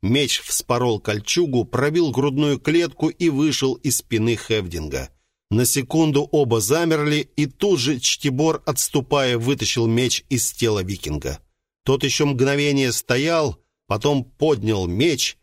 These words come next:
и, уже падая на колени, попытался обратиться к Одину, но не сумел произнести фразу полностью, захлебнувшись хлынувшей из горла кровью. Постояв на коленях ещё несколько секунд,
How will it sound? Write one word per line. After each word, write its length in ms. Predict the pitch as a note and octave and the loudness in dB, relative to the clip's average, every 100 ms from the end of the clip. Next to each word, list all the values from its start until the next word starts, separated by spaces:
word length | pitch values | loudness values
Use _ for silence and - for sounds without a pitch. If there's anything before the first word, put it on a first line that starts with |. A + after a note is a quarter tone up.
| _ _ _ _ - | _ _ _ _ -2
и, 200 | G#3+ - | -2 0
уже 320 | D3+ A2+ C3 | 0 2 0
падая 480 | B2+ B2+ A#2+ G#2 F2+ | 0 0 0 0 -2
на 120 | F#2 | -4
колени, 640 | F#2+ A2 D3+ F#3 D#3+ D3 G#2+ - _ _ | -4 0 2 2 2 0 -2 -8 _ _
попытался 760 | B2+ A2+ C3 - D#3 C#3 - C3+ | -6 0 -2 0 0 0 0 -2
обратиться 800 | - A#2 G#2+ F#2+ A#2+ A2 - G2 | -2 -2 -2 -2 -4 -4 -4 -6
к 160 | - | -4
Одину, 520 | F2 D2+ C#2+ C2+ B1 - _ _ _ | -2 -2 -2 -4 -6 -12 _ _ _
но 160 | A#2 F3 | 0 2
не 140 | D3 | 2
сумел 420 | B2+ B2+ C3 C#3 | 0 0 2 0
произнести 600 | A2 A2 G#2+ G#2+ A2+ - A#2 | 0 0 0 0 -2 -2 -4
фразу 440 | - A#2 A2 G2 | -2 -2 -2 -4
полностью, 800 | - C3+ D#3 C3+ A#2 - A#2 - _ - | -2 0 2 0 -2 0 -2 -2 _ -6
захлебнувшись 1000 | - B2 B2 A2+ G2 D#3 D#3 - B2 - - _ | -2 -2 0 0 2 0 0 -2 -2 -4 -12 _
хлынувшей 720 | - A2 C3+ B2 A2+ - A#2 | -2 0 2 2 0 -2 -4
из 280 | - B2 F2 | -2 -4 -4
горла 400 | F2+ G#2+ F#2 F2 | -2 -2 0 -4
кровью. 680 | - D#2 C#2 B1 A1+ G#1+ - _ _ _ _ _ | -6 -6 -6 -6 -10 -14 -16 _ _ _ _ _
Постояв 580 | - F#2 - B2 D#3 C#3+ | -6 -4 -2 -2 -2 0
на 100 | C3+ | -2
коленях 500 | B2 C3 C#3+ C3 - | 0 0 2 0 0
ещё 260 | A#2 - A#2 | -2 0 0
несколько 580 | A2 A2+ - F2+ - E2 | 2 0 -2 -8 -8 -4
секунд, 760 | - D#2+ - D#3 D3+ B2+ - | -4 -6 -6 0 0 0 -4